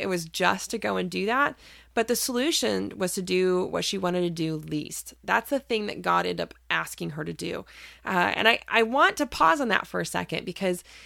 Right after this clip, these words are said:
you know, as we're looking at God's character and how he interacts with us, and as we are trying to navigate, you know, how to talk with the Lord and hear him lead us,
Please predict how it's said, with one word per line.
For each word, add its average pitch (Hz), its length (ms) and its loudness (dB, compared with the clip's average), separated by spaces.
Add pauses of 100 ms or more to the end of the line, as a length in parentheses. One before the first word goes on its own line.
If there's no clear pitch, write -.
(120)
you 226 80 0
know, 220 160 6
as 302 260 4
we're 311 80 -2
looking 233 260 -4
at - 120 -6
God's 190 240 -4
character 190 500 -4
and 190 140 -2
how 208 300 -2
he - 200 -6
interacts 175 460 -4
with 190 120 -12
us, 202 280 -8
and 196 100 -2
as 180 160 -2
we 190 260 0 (320)
are 190 360 2
trying 262 320 0
to 294 60 0
navigate, 208 680 4
you 226 120 -2
know, 196 340 2
how 247 240 -2
to 240 80 -8
talk 196 300 -2
with 196 80 -6
the 214 100 -4
Lord 185 380 0
and 175 180 -2 (220)
hear 269 260 2
him 247 240 0
lead 190 220 0
us, 190 320 0